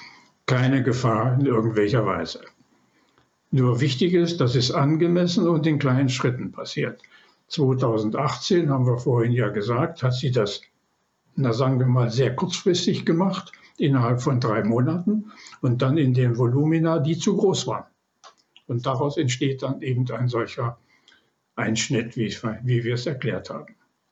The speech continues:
Kurzum, Notenbanken sind, können nicht agieren, sie können reagieren. Und auf die Angemessenheit, wie sie reagiert auf Umstände wie gerade die Inflation, kommt es an. Für die Wirtschaft selbst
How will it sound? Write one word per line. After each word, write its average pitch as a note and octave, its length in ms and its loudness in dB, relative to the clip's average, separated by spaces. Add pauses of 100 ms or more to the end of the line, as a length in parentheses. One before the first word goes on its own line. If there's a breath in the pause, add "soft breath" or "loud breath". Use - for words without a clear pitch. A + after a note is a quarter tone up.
(340)
Kurzum, C#3+ 720 0
Notenbanken E3 800 0
sind, C#3 340 0
können D#3+ 540 0
nicht D#3+ 360 0
agieren, A#2+ 760 0 (180)
sie - 240 -6
können D3+ 360 2
reagieren. B2 640 -2 (760)
Und B2+ 200 0
auf A#2 180 -6
die D#3 180 -2
Angemessenheit, G#2+ 1040 -2
wie F3 300 2
sie B2+ 220 0
reagiert G#2+ 680 -2
auf A2+ 180 -6
Umstände A#2+ 680 -2
wie A2 120 -4
gerade A2 440 -4
die A2 160 -12
Inflation, D3 920 -4 (320 soft breath)
kommt A#2+ 300 -2
es D#3 160 -2
an. - 320 -4 (460)
Für - 120 -8
die A2 160 -10
Wirtschaft C#3+ 440 -2
selbst C3+ 640 -2